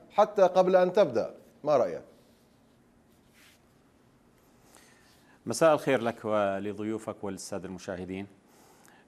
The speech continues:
Speaker 2: آه، اسمح لي قبل الدخول في موضوع جنيف أن أوجه التحية لأهلي في سوريا من، آه، أقصاها، من شمالها إلى جنوبها ومن غربها إلى شرقها،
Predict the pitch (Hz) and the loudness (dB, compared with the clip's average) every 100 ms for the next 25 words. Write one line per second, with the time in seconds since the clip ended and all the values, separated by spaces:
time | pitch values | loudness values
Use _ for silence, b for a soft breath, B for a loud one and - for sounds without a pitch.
0 | - 117 110 107 110 104 123 151 135 151 | -6 0 2 2 0 -4 -6 -6 -2 -2
1 | 156 151 135 123 131 143 143 127 120 110 | 0 0 -2 -4 -4 0 2 2 0 0
2 | - 110 110 127 110 123 123 - 127 117 | -2 -2 0 0 0 -2 -4 -2 -4 -2
3 | 127 123 117 - 123 139 131 123 120 120 | -2 -2 -6 -6 -6 0 2 2 2 2
4 | 117 113 - 117 107 - 147 123 131 123 | 2 0 0 0 0 2 0 0 -2 -2
5 | 113 117 110 143 135 123 117 113 113 117 | -4 -6 -4 0 2 4 4 2 0 -2
6 | 117 113 - 113 98 104 - 131 117 117 | -4 -6 -4 -4 -4 -6 0 2 2 2
7 | 117 120 117 113 123 120 117 113 113 107 | 0 -2 -8 -6 -6 -4 -4 -2 -2 -4
8 | 117 117 110 110 110 107 110 107 107 110 | -6 -8 -4 -2 -2 -2 -2 -2 -4 -4
9 | 110 - 123 - 113 113 | -4 -6 -6 -4 -2 -2